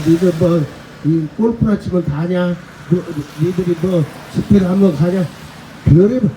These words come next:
그 옛날하고 달라졌어. 그렇게 욕을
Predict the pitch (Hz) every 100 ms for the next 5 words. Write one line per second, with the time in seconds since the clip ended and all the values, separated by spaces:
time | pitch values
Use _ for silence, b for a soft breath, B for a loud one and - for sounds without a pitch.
0 | - - 185 156 175 196 202 185 - 160
1 | 180 151 135 139 110 - - - - -
2 | - 285 349 339 - 320 311 214 214 247
3 | 254 220